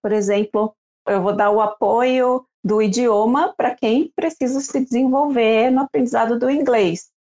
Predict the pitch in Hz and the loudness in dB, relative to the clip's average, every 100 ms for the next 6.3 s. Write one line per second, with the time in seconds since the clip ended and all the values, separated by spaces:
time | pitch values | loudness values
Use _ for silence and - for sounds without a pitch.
0 | _ 214 160 208 214 214 208 214 214 214 | _ -2 0 0 0 2 0 0 0 2
1 | 220 214 208 208 214 214 196 196 202 196 | 2 2 0 0 0 0 0 0 2 2
2 | 202 202 202 - 240 233 240 - 233 226 | 2 2 2 0 -4 -2 -2 -2 -2 -2
3 | 226 240 - 233 220 220 220 - 233 226 | -2 -4 -4 -2 -2 -2 -4 -2 0 0
4 | 214 214 233 - _ _ 233 220 185 180 | 0 0 -2 -4 _ _ 0 0 0 -2
5 | 180 - - 185 196 220 220 214 214 208 | -4 -6 -6 -4 0 0 0 0 2 2
6 | 220 220 - | 2 0 -2